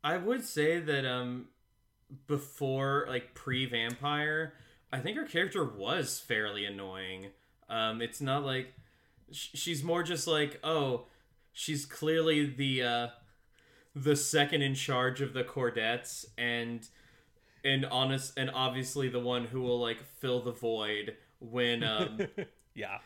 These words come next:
Speaker 1: when, when Cordelia eventually leaves them. She's Gretchen Wieners, but not as enjoyable.
Speaker 2: Very much. I, I, yes, I, I guess I should backtrack and clarify. When I talk about my unending love for Harmony, it is specifically for Vampire Harmony. <laughs>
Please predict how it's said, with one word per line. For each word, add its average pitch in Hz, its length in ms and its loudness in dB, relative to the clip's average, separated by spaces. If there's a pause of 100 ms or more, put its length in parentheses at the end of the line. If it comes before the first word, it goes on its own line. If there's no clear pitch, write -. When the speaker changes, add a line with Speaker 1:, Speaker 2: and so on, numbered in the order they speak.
(180)
Speaker 1:
when, 123 400 2
when 127 220 0
Cordelia 123 580 0
eventually 117 540 -2
leaves 110 420 -6
them. 107 220 -6
She's 175 400 -4
Gretchen 143 560 2
Wieners, 104 580 -6
but 113 220 -2 (420)
not 123 320 4
as 113 140 0
enjoyable. 101 720 -6 (420)
Speaker 2:
Very 113 260 6
much. 95 200 0 (260)
I, 139 300 6
I, 135 80 6
yes, 127 320 4
I, 143 260 4
I 139 60 4
guess 147 180 6
I 165 60 4
should 147 220 -4
backtrack 110 540 2 (120)
and 113 100 -2
clarify. 104 800 2
When 113 220 2
I 117 120 2
talk 127 280 0
about 120 240 4
my 107 160 2
unending 127 480 2
love 104 240 4
for 104 120 2
Harmony, 98 520 2
it 107 100 2
is 123 200 6
specifically 156 840 2
for 110 220 0
Vampire 101 720 0
Harmony. - 680 -8
<laughs> - 60 -20